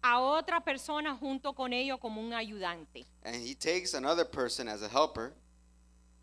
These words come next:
Speaker 1: Al, al, a Juan.
Speaker 2: John.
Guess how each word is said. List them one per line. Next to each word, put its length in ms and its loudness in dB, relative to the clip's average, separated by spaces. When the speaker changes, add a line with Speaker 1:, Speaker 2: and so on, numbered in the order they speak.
Speaker 1:
Al, 160 4
al, 360 4
a 120 4
Juan. 420 2
Speaker 2:
John. 340 8